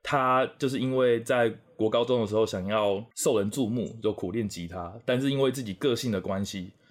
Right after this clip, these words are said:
就是也没有办法真正融入，融入人群。对，所以他就变成一个，哎，空有一身技巧，然后但是却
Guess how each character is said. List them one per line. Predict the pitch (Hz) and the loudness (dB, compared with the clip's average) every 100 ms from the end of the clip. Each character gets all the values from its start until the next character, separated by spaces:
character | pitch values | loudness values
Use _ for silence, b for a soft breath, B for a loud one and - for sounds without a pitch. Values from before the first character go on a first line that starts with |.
| b | b
就 | - 104 | -6 -4
是 | 110 98 90 87 - - - - | -2 -4 -4 -8 -12 -20 -20 -4
也 | 113 | 0
没 | 101 117 | 2 4
有 | 131 | 2
办 | 117 120 | 2 0
法 | 101 90 85 | 0 0 0
真 | 117 | 0
正 | 113 107 | 0 2
融 | 90 98 | 0 -2
入， | 107 95 - - _ - | -4 -4 -8 -20 _ -6
融 | 101 113 | -2 2
入 | 127 | 2
人 | 101 98 | 2 0
群。 | 110 - - 117 b b b b | -2 -6 -8 -16 b b b b
对， | - 92 90 | -2 -2 0
所 | 117 | 0
以 | |
他 | 110 | 2
就 | 117 | 0
变 | 131 117 | 0 0
成 | 107 101 | 0 0
一 | |
个， | 104 101 | 2 2
哎， | 113 113 | 0 -2
空 | - 160 175 | -2 2 4
有 | 151 107 | 4 4
一 | 139 | 2
身 | 135 131 123 | 2 2 0
技 | 139 110 | -2 -2
巧， | 98 - 80 b b b b b | -2 -6 -10 b b b b b
然 | - 98 | 0 2
后 | 117 113 107 | 4 4 4
但 | 101 123 | 4 2
是 | 117 120 113 104 95 | 2 0 0 0 -2
却 | - 123 | 0 0